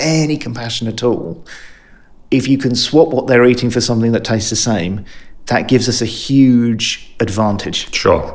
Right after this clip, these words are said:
Speaker 2: absolutely. It's very interesting. Um, I think also if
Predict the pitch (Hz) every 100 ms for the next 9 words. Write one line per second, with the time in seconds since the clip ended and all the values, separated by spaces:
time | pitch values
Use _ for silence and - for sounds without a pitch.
0 | - - - - 92 - - - 120 170
1 | 165 135 117 - - 107 104 101 107 107
2 | 104 107 110 135 - 113 92 - 110 104
3 | -